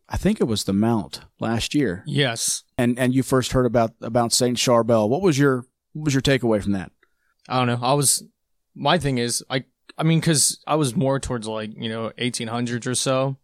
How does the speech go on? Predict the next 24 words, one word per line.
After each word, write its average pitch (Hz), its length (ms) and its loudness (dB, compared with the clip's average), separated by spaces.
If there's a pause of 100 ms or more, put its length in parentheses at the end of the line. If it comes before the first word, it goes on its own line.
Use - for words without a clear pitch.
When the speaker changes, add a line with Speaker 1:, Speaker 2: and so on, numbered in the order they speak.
Speaker 2:
Like, 107 240 -8 (260)
okay, 107 440 -4
I 113 80 -4
mean, 117 120 0
maybe 117 220 0
people 110 240 -8
kinda 110 240 -6
got 107 140 -6
a 107 40 -6
little 104 140 -8
crazy, 104 540 -12 (200)
Speaker 1:
<laughs> - 200 -18
Speaker 2:
but 123 280 0 (380)
'cause - 120 0
I, 170 180 2
I'm, 170 120 0
I, 143 140 4
I'm 180 160 4
usually 151 320 2
skeptical 113 560 0
of 113 60 -2
everything. 110 480 -4
<laughs> - 0 -
Hey, 151 440 -2